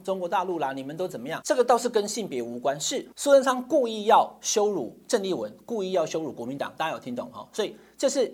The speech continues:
民进党的一个目前的战略，就是把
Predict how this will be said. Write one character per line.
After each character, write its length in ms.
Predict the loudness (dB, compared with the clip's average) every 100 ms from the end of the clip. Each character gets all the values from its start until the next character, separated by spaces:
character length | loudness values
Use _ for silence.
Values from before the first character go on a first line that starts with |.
| -6
民 120 | -6
进 220 | -2 -2 -2
党 160 | -6
的 80 | -8
一 160 | -10 -4
个 240 | -4 -4 -10 _ -2
目 220 | 0 0
前 180 | -4 -8
的 80 |
战 240 | 0 0 0
略， 160 | -2 -4
就 160 | -2
是 180 | -2 0
把 220 | 2 0